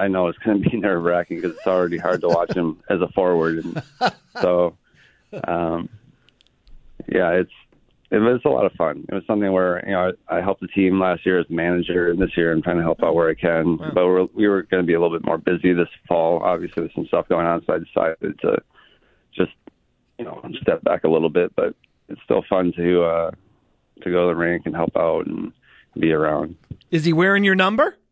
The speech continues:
Speaker 1: Yeah.
Speaker 2: Okay.
Speaker 1: Told him he can choo-, told him he can, he was happy to wear it, but I was like, "You know, you can choose your own number, you know. You know, you're old enough to, <laughs> to think about it if you wanna do your own thing." And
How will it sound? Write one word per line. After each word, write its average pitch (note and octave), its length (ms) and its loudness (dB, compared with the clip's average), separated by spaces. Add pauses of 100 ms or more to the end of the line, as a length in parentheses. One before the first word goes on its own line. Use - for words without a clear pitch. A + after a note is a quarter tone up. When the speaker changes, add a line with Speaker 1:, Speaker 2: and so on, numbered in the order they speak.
(1500)
Speaker 1:
Yeah. F#2+ 280 2 (300)
Speaker 2:
Okay. B2+ 340 -2
Speaker 1:
Told G#2+ 80 -8
him A#2+ 60 -6
he G#2 60 -2
can G#2 100 2 (100)
choo-, A2 160 0 (300)
told A#2 160 0
him A2 120 -2
he G#2 60 -2
can, G2+ 280 -2 (760)
he C3 60 2
was C#3 100 0
happy B2 280 0
to G2+ 60 2
wear G2 240 2
it, F#2 80 -6
but F#2 100 -6
I F#2 60 -4
was F2+ 140 -6
like, F#2 140 -2
"You F#2+ 60 -6
know, G2 120 2
you F#2+ 140 0
can G2 180 -4
choose G2+ 260 0
your F2+ 120 -2
own E2+ 120 -2
number, E2 460 -2 (180)
you - 80 -4
know. - 300 -8 (640)
You E2 80 -2
know, D#2+ 100 -2
you're F#2+ 140 0
old F2+ 160 0
enough F2 200 0 (120)
to, E2 200 2 (380)
<laughs> - 1040 -18
to F#2+ 80 0
think F#2+ 220 -2
about E2+ 240 4
it E2 40 2
if - 80 -4
you F2+ 100 -2
wanna F2 260 0
do E2 140 -2
your F2 180 4
own D#2+ 140 0
thing." E2+ 300 -4
And F2+ 120 -6